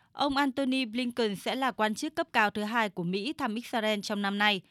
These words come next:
sau chuyến đi của Cố vấn An ninh Quốc gia Jake Sullivan cách đây chỉ hơn một tuần. Tuy nhiên,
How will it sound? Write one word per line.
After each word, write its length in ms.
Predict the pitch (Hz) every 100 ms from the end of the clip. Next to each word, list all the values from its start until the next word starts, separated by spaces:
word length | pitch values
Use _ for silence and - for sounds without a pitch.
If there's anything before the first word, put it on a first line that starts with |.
| _ _
sau 240 | - 311 302
chuyến 220 | - 233
đi 160 | 247 269
của 200 | - 190
Cố 180 | - 196
vấn 240 | 196 208
An 180 | 233 226
ninh 200 | 214 202
Quốc 160 | 247 254
gia 220 | 233 214 196
Jake 240 | 180 220
Sullivan 580 | 214 226 202 190 202 185
cách 220 | 233 247
đây 200 | 226 208
chỉ 160 | - 180
hơn 260 | 165 196
một 140 | 185 -
tuần. 240 | 190 180 - _ _ _ _ _ _ -
Tuy 120 | 269
nhiên, 240 | 254 247